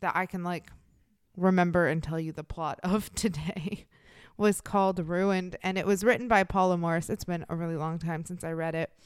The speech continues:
Um, but basically, this girl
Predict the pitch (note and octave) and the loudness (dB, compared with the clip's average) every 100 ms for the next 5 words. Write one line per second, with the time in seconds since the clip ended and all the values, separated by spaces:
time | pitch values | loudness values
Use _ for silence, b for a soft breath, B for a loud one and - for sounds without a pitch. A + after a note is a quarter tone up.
0 | b b b b - F3 D3+ D3+ E3+ _ | b b b b -2 -2 -2 -6 -12 _
1 | _ _ _ _ _ _ - G#3 G#3 F#3 | _ _ _ _ _ _ -10 2 2 4
2 | A3 B3+ - - G3 F#3 F#3 B B B | 4 4 2 0 0 2 -2 B B B
3 | _ G3+ G3+ F#3+ G3+ B3+ C4+ A#3+ G3 G3 | _ 2 2 0 -2 4 6 6 6 2
4 | F#3+ | -2